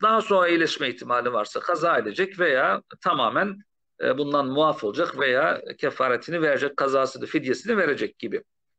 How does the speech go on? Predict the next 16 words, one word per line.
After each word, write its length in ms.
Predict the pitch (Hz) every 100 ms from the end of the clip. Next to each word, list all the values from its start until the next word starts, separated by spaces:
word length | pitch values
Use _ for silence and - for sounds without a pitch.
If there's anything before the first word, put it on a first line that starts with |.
| _ _ _
Dolayısıyla 720 | 165 208 226 254 220 180 -
hocam, 340 | 165 135 160 226 - _ _ _ _ _ _ _ _ _ -
e, 100 | 147 139 135 127 123 123 113 -
engelli 380 | 143 165 185 208
kardeşlerimiz 760 | 196 175 165 - 160 180 196 -
elbette 520 | 175 190 156 - 123
ki, 300 | - 156 - _ _ _ _
e, 40 | 120
akli 540 | 123 - 123 - 185
noktada, 560 | 151 - 139 135 135 - _ _ _ _ - -
e, 200 | 127 127
bir 140 | 147
zaafları 560 | 131 147 143 - 135 127
yoksa 560 | 127 123 - 127 170 - _ _
ibadetten 600 | 139 147 139 139 - 135
mutlaka 760 | 127 170 - 185 175 170 180